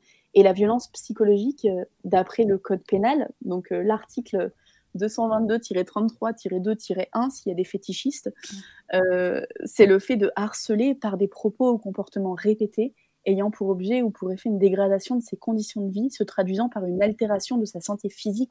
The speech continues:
Speaker 1: ou mentale. Et, euh, et en fait, les propos, les comportements, euh, répétés, ils affaiblissent énormément.
Speaker 2: Bien
Speaker 1: Et moi,
Speaker 2: sûr.
Speaker 1: c'est ça qui a fini par me dégrader.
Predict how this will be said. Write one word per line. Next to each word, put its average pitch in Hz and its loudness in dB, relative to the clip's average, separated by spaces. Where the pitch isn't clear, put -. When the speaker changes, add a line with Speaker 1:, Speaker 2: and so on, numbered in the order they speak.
Speaker 1:
ou 180 -8
mentale. 190 -2
Et, 185 6
euh, 175 4
et 190 2
en 185 0
fait, - -2
les 196 4
propos, 220 0
les 226 4
comportements, 214 -2
euh, 190 -2
répétés, 196 2
ils 185 0
affaiblissent 196 -2
énormément. 254 2
Speaker 2:
Bien 180 -4
Speaker 1:
Et 196 6
moi, 240 4
Speaker 2:
sûr. - -8
Speaker 1:
c'est 196 -8
ça 269 0
qui - -8
a 208 -2
fini 214 -2
par 202 -4
me 185 -2
dégrader. 208 4